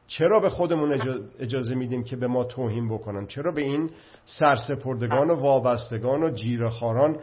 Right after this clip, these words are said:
اجازه می‌دیم که به ما توهین بکنن؟ با دروغ ب-، به این بزرگی گفتن، دروغ‌های به این بزرگی گفتن. خب حالا در این چند دقیقه که باقی مونده، چه کسانی هستن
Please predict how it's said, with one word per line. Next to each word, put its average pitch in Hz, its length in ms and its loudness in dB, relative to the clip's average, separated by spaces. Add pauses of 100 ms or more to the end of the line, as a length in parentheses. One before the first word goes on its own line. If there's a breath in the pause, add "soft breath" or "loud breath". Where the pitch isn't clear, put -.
(320 loud breath)
اجازه 120 400 -2
می‌دیم 147 320 -4
که 143 120 -10
به 123 120 -2
ما 127 160 0
توهین 147 460 -2
بکنن؟ 165 540 4 (280 loud breath)
با 147 120 2
دروغ 143 680 2 (320)
ب-، 151 280 0
به 160 80 0
این 165 260 2
بزرگی 147 500 2
گفتن، 131 720 2
دروغ‌های 135 520 -2
به 131 100 -2
این 131 160 -2
بزرگی 117 460 -4
گفتن. 104 400 -6 (1600)
خب 139 120 -6
حالا 151 360 6 (600 loud breath)
در 139 100 4
این 147 100 2
چند 143 260 4
دقیقه 139 260 0
که 117 100 -4
باقی 127 320 0
مونده، 131 520 -2 (280 loud breath)
چه 202 200 -2
کسانی 165 600 2
هستن 110 560 -2